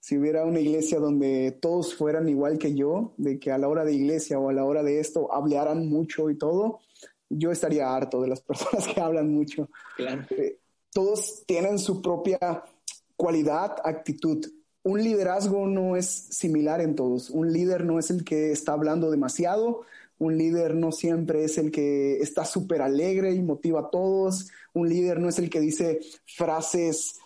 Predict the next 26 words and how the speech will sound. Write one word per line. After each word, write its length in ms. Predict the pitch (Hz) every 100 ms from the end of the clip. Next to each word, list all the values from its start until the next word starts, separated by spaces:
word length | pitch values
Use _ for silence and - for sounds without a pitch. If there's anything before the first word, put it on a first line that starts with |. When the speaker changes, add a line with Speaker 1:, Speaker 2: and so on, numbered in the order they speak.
| _ -
Speaker 1:
súper 460 | - 190 180 156
chidas 520 | - 185 185 185 170
que 120 | - 160
se 120 | 156
quedan 280 | 160 165 160
guardadas 720 | 156 139 151 160 170 165 165
o, 240 | 143 143
vamos 280 | 135 151 160
a 40 |
decir, 260 | 160 - 165
las 220 | 156 151
frases 340 | 156 160 190 160
relevantes. 800 | 156 147 143 156 180 214 214 -
<laughs> 640 | 185 190 - - - -
Un 160 | 170 180
buen, 400 | 196 180 185 -
un 120 | 190
buen 180 | 196 202
líder 280 | 202 214 202
es 100 | 196
el 100 | 190
que 100 | 180
tiene 260 | 175 180
corazón 420 | 170 180 156 165 165
de 80 |
líder. 380 | 151 143 135 -